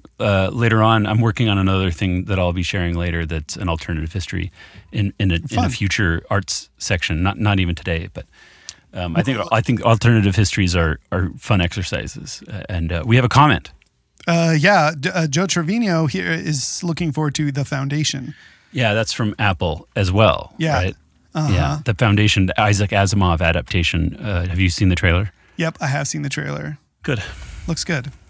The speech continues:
Speaker 2: Uh, well, well, maybe we'll have Joe back on the show and he can, uh,
Speaker 1: Yeah.
Speaker 2: do a
Speaker 1: Can
Speaker 2: review
Speaker 1: review it.
Speaker 2: of The
Speaker 1: Yeah.
Speaker 2: Foundation.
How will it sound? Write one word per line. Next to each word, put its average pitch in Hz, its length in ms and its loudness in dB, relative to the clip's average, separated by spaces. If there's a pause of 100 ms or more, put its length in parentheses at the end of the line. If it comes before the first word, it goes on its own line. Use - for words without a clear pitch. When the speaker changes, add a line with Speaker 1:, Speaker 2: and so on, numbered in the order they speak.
(120)
Speaker 2:
Uh, 151 800 2
well, 175 380 2
well, 165 140 0
maybe 170 200 0
we'll 175 160 0
have 190 160 -2
Joe 190 180 -2
back 190 200 -2
on 208 60 -6
the 180 80 -4
show 226 260 -2
and 180 100 -2
he 156 80 0
can, 156 320 -2
uh, 147 180 0
Speaker 1:
Yeah. 139 260 2 (280)
Speaker 2:
do 151 220 0
a 147 60 0
Speaker 1:
Can 101 100 2
Speaker 2:
review - 300 2
Speaker 1:
review 151 160 -2
it. - 40 -10
Speaker 2:
of 143 200 -6
The - 100 -6
Speaker 1:
Yeah. 98 100 0
Speaker 2:
Foundation. 160 480 -8